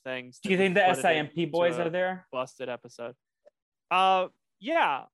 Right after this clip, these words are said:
Speaker 1: I could see the, the Boys in the Park. Is that their name?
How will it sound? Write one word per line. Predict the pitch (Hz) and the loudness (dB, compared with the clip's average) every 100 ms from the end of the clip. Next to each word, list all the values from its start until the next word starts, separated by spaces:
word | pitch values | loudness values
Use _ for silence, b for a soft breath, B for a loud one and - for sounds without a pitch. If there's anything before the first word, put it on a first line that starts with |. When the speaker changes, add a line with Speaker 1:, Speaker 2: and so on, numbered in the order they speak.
| - | -14
Speaker 1:
I | 180 | -14
could | - | -14
see | - 151 | -16 -14
the, | 147 143 139 135 | -4 0 0 -2
the | 143 | -6
Boys | 143 160 160 | -4 -4 -6
in | |
the | 147 | -12
Park. | 135 143 160 _ _ _ _ | -4 -4 -4 _ _ _ _
Is | - | -16
that | 156 | -12
their | |
name? | 156 160 160 | -8 -8 -10